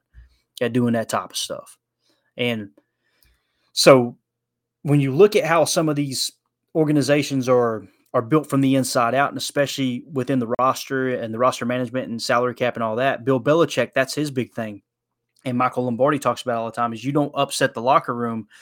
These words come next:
by throwing huge contracts out there and throwing stuff, you know, out of tilt.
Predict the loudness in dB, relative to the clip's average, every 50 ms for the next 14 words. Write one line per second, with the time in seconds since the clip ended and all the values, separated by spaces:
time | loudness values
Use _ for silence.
0 | -20 -20 _ _ _ -2 0 0 0 0 0 0 0 -4 -6 -2 -2 -2 0 -2
1 | -4 0 2 2 2 2 2 0 0 -2 0 -2 -4 -4 -4 -6 -8 -8 -6 -4
2 | -4 -4 -4 -4 -4 -4 -4 -4 -4 -8 -12 -12 _ -10 -8 -8 -8 -8 -10 -14
3 | _ _ _ _ _ _ _ _ _ _ 0 2 2 0 -2 -4 -2 0 0 0
4 | -2 -6 _ _